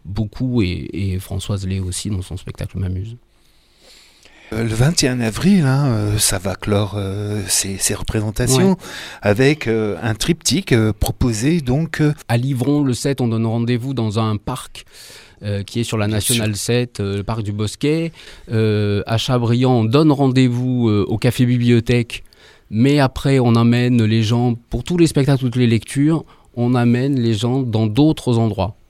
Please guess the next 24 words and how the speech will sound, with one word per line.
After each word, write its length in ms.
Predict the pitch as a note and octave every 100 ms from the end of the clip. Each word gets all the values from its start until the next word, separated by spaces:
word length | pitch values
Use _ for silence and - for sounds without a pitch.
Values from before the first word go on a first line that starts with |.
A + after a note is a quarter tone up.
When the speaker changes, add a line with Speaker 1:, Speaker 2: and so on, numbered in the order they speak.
| _ -
Speaker 1:
Le, 380 | - G#2 F2 G2 -
les 160 | G2 A2
rendez-vous 760 | A2+ D#3 D3 D3 C#3 D3 C3+
sont, 460 | - C3+ B2+ B2+ G#2
euh, 120 | G2+
voilà, 320 | G2+ A2 B2
le 180 | A2+ A2
parc 220 | B2 A#2
du 80 | A2
Bosquet 360 | G#2+ G#2 A#2+ A2
à 40 |
Livron, 460 | G#2+ G#2+ G#2 A2 A2+
le 120 | A2+
Café 240 | A2+ A2+
Bibliothèque 420 | G#2+ G#2 G#2 A2
à 60 | A2
Chabriand, 560 | - G#2+ G#2+ A#2 D#3 E3
mais 360 | G#2+ A2+ C3+ C#3
après 380 | A2+ - C3+ C#3
on 140 | A2+
emmène 180 | G#2+ A#2+
les 160 | A2
gens 160 | A2 B2
ailleurs. 380 | A2+ A2 F#2+